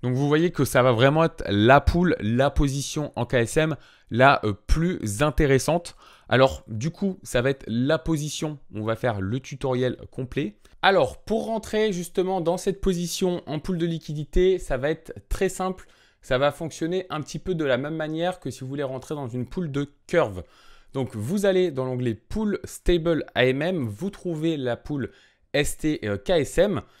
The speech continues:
et ensuite vous appuyez sur Ajouter et vous n'êtes pas obligé d'arriver avec moitié, euh, X C K S M, moitié S T K S M.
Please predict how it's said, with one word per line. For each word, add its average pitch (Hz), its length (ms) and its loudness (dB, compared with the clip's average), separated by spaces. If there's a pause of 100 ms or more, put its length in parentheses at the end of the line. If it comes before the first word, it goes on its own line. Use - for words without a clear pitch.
(380)
et 202 100 4
ensuite 180 320 0
vous 151 240 -4
appuyez 143 560 0
sur 170 560 -8 (120)
Ajouter 165 580 0 (500)
et 214 200 4
vous 165 260 -2
n'êtes 202 240 -2
pas 196 60 0
obligé 160 280 -2
d'arriver 151 400 0
avec 147 380 -2
moitié, 143 720 -6
euh, 98 400 -2 (100)
X 151 200 -8
C 156 160 -4
K - 80 -8
S 123 280 -2
M, 170 140 0
moitié 143 440 -4
S 131 180 -4
T 165 140 -6
K - 100 -8
S 147 240 -4
M. 95 160 -8